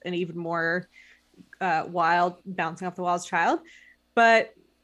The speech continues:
when <laughs> that could just be, like, some kind of, like, slightly quirky, slightly messed up thing a parent does. But then when you combine it with someone who's, like, basically, like, gun to their head, like, "Get back on set,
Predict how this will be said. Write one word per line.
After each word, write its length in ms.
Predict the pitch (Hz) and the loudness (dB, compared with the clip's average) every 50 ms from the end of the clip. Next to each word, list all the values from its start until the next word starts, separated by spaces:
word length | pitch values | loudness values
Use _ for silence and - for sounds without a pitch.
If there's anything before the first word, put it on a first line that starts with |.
| - - - _ | -20 -20 -18 _
when 440 | - 202 214 240 247 262 262 262 - | -12 -4 0 2 2 2 2 -2 -4
<laughs> 240 | - 202 - - - | -6 -6 -6 -6 -2
that 240 | 208 240 202 - - | 2 2 4 4 2
could 120 | - - | 0 0
just 200 | - 302 294 - | 0 -2 -4 -2
be, 180 | - 262 240 240 | -4 -2 -2 0
like, 320 | 233 214 190 185 185 - - | 2 2 2 2 0 -4 -10
some 460 | - - - - 208 185 190 190 185 | -12 -6 -2 0 2 2 2 0 -4
kind 220 | 185 - 220 190 180 | -6 -6 -6 -6 -6
of, 80 | 175 - | -6 -6
like, 200 | 165 165 160 - _ _ | -8 -8 -8 -10 _ _
slightly 880 | - - - - - 190 190 180 156 - 180 190 185 190 190 190 185 185 - | -20 -20 -16 -8 -4 -2 -2 -2 -2 -2 -4 -2 -2 -2 -2 -4 -4 -6 -8
quirky, 380 | - - 196 185 185 196 190 | -6 -4 -4 -4 -2 -4 -6
slightly 380 | 185 - 196 180 170 - 185 185 | -4 -2 -2 -2 0 0 -2 -2
messed 280 | 175 185 180 180 - | 0 -2 -2 -2 -4
up 120 | 180 180 - | -10 -8 -6
thing 160 | 180 170 165 | -6 -6 -6
a 20 | 165 | -8
parent 280 | 165 180 170 175 180 | -6 -4 -4 -4 0
does. 180 | 202 202 202 202 - - - - _ _ | 0 -2 -2 -2 -6 -14 -20 -20 _ _
But 80 | 233 | 4
then 120 | 247 247 254 | 6 6 6
when 80 | 277 | 4
you 80 | 294 277 | 4 4
combine 320 | - 320 262 226 196 208 | 4 4 4 6 6 4
it 100 | 214 - | 4 2
with 120 | 233 226 226 | 0 -2 -2
someone 280 | - 208 196 202 202 | -2 -4 -2 -2 -4
who's, 300 | 185 180 208 196 190 - | -4 -4 -4 -6 -2 -2
like, 240 | 185 175 175 - - _ _ _ _ _ | -2 -2 -2 -4 -10 _ _ _ _ _
basically, 340 | - 214 233 226 226 254 233 | 4 4 4 4 2 4 4
like, 200 | 226 208 180 - | 4 4 4 2
gun 200 | 190 180 196 196 | 0 0 0 0
to 60 | 208 | 0
their 160 | 202 208 196 | 2 2 2
head, 240 | 202 214 202 202 190 | 2 2 0 0 0
like, 220 | 196 175 170 - _ | -4 -6 -6 -6 _
"Get 180 | 180 180 175 - | -2 0 2 2
back 220 | 160 170 175 - | 0 0 0 -2
on 160 | 185 175 180 | -4 -4 -4
set, 400 | 180 - - 165 175 196 196 - | -4 -2 2 2 2 2 2 -2